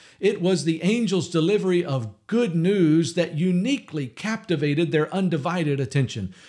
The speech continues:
The Lord's messenger had arrived with good news indeed, news that would forever shape the shepherds'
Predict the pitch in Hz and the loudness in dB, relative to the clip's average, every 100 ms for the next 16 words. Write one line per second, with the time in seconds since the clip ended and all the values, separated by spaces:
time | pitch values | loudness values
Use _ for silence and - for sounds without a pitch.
0 | - - 170 175 202 139 147 185 185 175 | -16 0 2 4 2 0 0 0 0 -2
1 | 147 147 123 170 156 156 170 185 151 131 | -2 -2 0 0 0 0 0 -2 -4 -2
2 | 143 110 101 - 214 180 165 185 170 127 | -2 -2 -8 -2 0 0 0 2 0 0
3 | 135 123 185 131 110 - - - 165 240 | -2 -2 -2 -2 -6 -14 -16 0 2 2
4 | 254 202 202 185 175 180 - 170 165 202 | -2 -4 -4 -2 0 -2 -2 0 2 0
5 | 226 214 - - 226 175 - 160 - 226 | -2 -2 -2 -2 -2 -4 -6 -6 -4 -4
6 | 208 160 123 120 | -4 -4 -6 -6